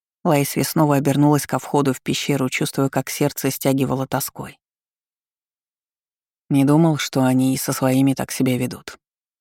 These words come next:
Ну, кроме всех». Микаш понурился. Огонь отражался в его глазах.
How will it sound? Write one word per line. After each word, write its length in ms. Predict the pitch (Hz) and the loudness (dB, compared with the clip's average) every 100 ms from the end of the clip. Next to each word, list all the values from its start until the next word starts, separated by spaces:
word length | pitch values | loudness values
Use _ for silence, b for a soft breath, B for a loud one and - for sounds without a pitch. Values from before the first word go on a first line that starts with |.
| - | -2
Ну, 240 | 165 143 127 | 2 2 2
кроме 380 | - 127 117 - _ _ _ _ _ - | 0 -2 -4 -16 _ _ _ _ _ -10
всех». 380 | - - - _ _ _ _ _ _ _ _ _ _ - | -8 -8 -10 _ _ _ _ _ _ _ _ _ _ 0
Микаш 320 | 165 143 143 | 2 2 -2
понурился. 640 | - 147 131 131 - - - _ _ _ _ | 0 0 0 -2 -10 -14 -16 _ _ _ _
Огонь 340 | 160 160 160 135 | -2 4 4 4
отражался 540 | 143 135 139 139 135 | 2 0 0 0 0
в 20 | |
его 280 | 131 131 131 | 0 2 0
глазах. 540 | 131 131 135 - - | 2 0 -2 -10 -16